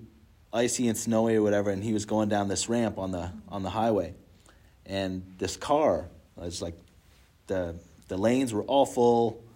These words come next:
however it was, in this car in the first lane didn't merge out, didn't merge out. So he had a, a choice to make. It's either step on the brakes and possibly slide out or crush this guy,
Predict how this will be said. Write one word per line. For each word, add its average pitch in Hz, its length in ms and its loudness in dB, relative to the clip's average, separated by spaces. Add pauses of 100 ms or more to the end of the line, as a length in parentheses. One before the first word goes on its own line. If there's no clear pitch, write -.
(640)
however 120 240 2
it 110 60 6
was, 104 220 6
in 101 60 -2
this 98 140 -2
car 117 280 4
in 101 80 0
the 92 80 -2
first - 340 2
lane 101 400 -2 (260)
didn't 110 240 2
merge 104 320 2
out, 120 300 4 (720)
didn't 104 200 0
merge 101 220 0
out. 98 160 2
So 98 120 -2
he 113 260 -2
had 110 180 2
a, 98 280 -4
a - 20 -10
choice 127 760 2 (420)
to 110 100 -6
make. 117 480 -2 (840)
It's - 100 -10
either 104 180 2
step 110 300 0
on 127 140 2
the 131 80 4
brakes 117 760 2 (360)
and 90 140 -8
possibly 107 360 2
slide 113 380 4
out 98 340 2 (280)
or 101 200 2
crush 123 340 0
this 90 200 -6
guy, 64 280 -10